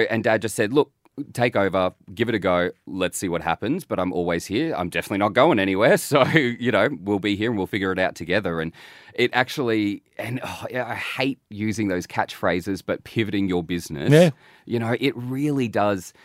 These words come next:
Speaker 1: you know, like, shutting down the front of the shop, we thought, "Oh my gosh, this is gonna be horrible and really
Speaker 2: Mm.
Speaker 1: hard," and, you know, then do we go to delivery and all that sort of stuff? But then that's another reason why we didn't wanna go delivery, 'cause our
Speaker 2: Yep.
Speaker 1: product isn't gonna be as great. And, you know, like,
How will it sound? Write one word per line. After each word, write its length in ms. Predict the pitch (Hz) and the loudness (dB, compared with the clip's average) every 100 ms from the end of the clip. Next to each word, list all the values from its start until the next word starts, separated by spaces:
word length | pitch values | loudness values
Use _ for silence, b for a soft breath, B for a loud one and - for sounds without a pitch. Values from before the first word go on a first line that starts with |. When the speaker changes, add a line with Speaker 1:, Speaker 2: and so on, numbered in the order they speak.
| b | b
Speaker 1:
you 120 | - 123 | -2 2
know, 120 | 101 | 2
like, 240 | 85 - | 0 -4
shutting 320 | - 123 117 110 | -2 0 0 0
down 340 | 98 95 78 | 0 0 -2
the 100 | 92 | -6
front 220 | 95 95 87 | -2 -2 0
of 100 | 80 | -4
the 60 | |
shop, 220 | 87 95 | -4 -4
we 100 | 95 | -4
thought, 180 | 92 101 | -6 -6
"Oh 40 | 113 | -6
my 120 | 92 | -6
gosh, 260 | 82 90 - | -4 -6 -6
this 100 | 90 | -10
is 60 | |
gonna 140 | - 82 | -10 -10
be 80 | 76 | -8
horrible 440 | - 131 117 107 | -2 2 2 0
and 80 | 87 | -2
really 160 | 85 127 | 2 8
Speaker 2:
Mm. 100 | 185 | 10
Speaker 1:
hard," 400 | 120 117 113 92 | 10 8 6 2
and, 140 | 85 b b b | -2 b b b
you 120 | 113 | -4
know, 100 | 101 | -2
then 180 | 92 98 | -2 -4
do 100 | 95 | -2
we 100 | 104 | 0
go 160 | 101 98 | 0 0
to 80 | 95 | 0
delivery 680 | 82 87 127 123 117 113 | -2 0 0 0 0 0
and 100 | 101 | 0
all 80 | 92 | 0
that 180 | 110 - | -2 -4
sort 120 | 123 | -4
of 60 | 104 | -4
stuff? 180 | - 95 | -2 -2
But 140 | 101 | -4
then 160 | 98 101 | -2 0
that's 200 | 95 82 | 0 -2
another 240 | 92 92 92 | -2 -2 0
reason 400 | 92 92 92 80 | -2 -2 -4 -4
why 120 | 78 | -6
we 100 | 85 | -4
didn't 180 | 92 90 | -6 -6
wanna 160 | 87 | -4
go 100 | 87 | -6
delivery, 520 | 85 117 190 120 98 | -4 0 0 2 -2
'cause 160 | 85 87 | -2 -2
our 80 | 95 | -2
Speaker 2:
Yep. 80 | - | 0
Speaker 1:
product 400 | 175 170 107 - | 0 2 0 -2
isn't 180 | 92 101 | -4 -2
gonna 140 | 92 | -4
be 120 | 85 | -4
as 100 | 90 | -6
great. 440 | - 165 160 113 - | -8 -6 -4 -4 -4
And, 160 | 90 - | -4 -2
you 100 | 135 | -2
know, 120 | 85 | -2
like, 220 | - 82 | -4 -6